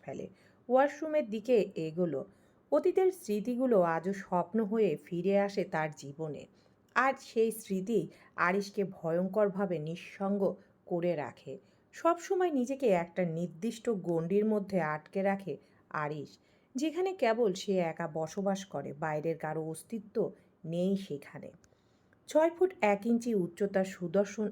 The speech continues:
আরিশ তেজরিন খান, বয়স তেত্রিশ। তিনি খান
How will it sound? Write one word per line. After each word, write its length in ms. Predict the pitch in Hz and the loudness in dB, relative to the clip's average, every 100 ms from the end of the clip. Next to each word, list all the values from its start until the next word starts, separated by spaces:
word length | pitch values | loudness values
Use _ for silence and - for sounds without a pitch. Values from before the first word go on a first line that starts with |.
| - | -2
আরিশ 420 | 175 170 185 190 - | 0 2 0 -2 -4
তেজরিন 500 | 165 151 156 180 175 | -4 -4 -2 -2 -2
খান, 380 | - - - 190 - _ - | -6 -12 -12 -12 -18 _ -2
বয়স 360 | 226 254 294 - - | 4 6 4 2 0
তেত্রিশ। 580 | 180 - 139 - - - _ _ - | 0 0 -8 -8 -10 -18 _ _ -2
তিনি 200 | 302 311 | 0 0
খান 380 | 302 233 233 | -2 0 2